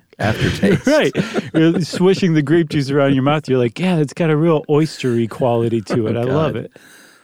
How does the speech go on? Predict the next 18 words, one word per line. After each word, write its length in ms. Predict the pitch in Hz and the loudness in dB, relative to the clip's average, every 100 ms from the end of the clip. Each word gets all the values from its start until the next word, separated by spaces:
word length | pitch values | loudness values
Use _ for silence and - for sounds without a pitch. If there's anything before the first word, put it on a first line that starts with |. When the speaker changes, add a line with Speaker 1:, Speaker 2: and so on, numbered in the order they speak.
| _ _ _ _ _ _ _ _ - | _ _ _ _ _ _ _ _ 0
Speaker 1:
Are 80 | 113 | 2
they 120 | 104 | 4
natural 380 | 98 98 135 113 | 2 2 2 4
in 80 | 101 | 2
oysters? 360 | 101 - 120 | 0 0 -2
Is 60 | 95 | 0
that 120 | 87 | -2
the 80 | 87 | 0
deal? 240 | 98 104 104 _ _ - | 0 -2 -4 _ _ -2
Speaker 2:
Yeah, 260 | 156 131 | 0 2
oysters, 500 | 151 160 - 165 147 - | 2 0 0 -2 -2 0
Speaker 1:
Are 100 | 98 | 2
they? 80 | |
Speaker 2:
clams. 680 | 147 147 147 147 - - - _ _ - - - - - - - | 2 2 0 -4 -8 -18 -20 _ _ -16 -10 -6 -6 -6 -8 -6
They, 340 | - 139 135 - | 0 2 2 0
M 180 | 151 | 0
S 140 | 160 135 | 0 -2
G? 360 | - 156 180 | 0 0 0